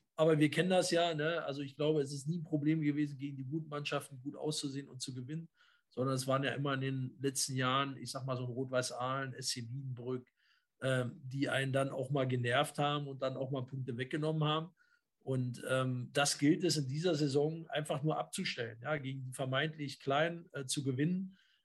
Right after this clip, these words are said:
Da kann man auch mal gegen den Großen mal einen Punkt lassen oder vielleicht auch mal verlieren, was ja auch nicht schlimm ist, ja.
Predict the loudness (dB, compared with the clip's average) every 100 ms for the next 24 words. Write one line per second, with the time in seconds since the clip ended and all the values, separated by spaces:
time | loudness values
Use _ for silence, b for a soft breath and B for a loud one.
0 | -4 -2 2 2 4 4 4 4 2 2
1 | 2 4 4 2 0 0 -2 0 -4 -4
2 | -4 -2 -2 -2 -4 -2 -4 -2 -2 0
3 | 0 0 -4 -6 -6 -4 -4 -2 -2 -2
4 | -6 -12 -8 -6 -6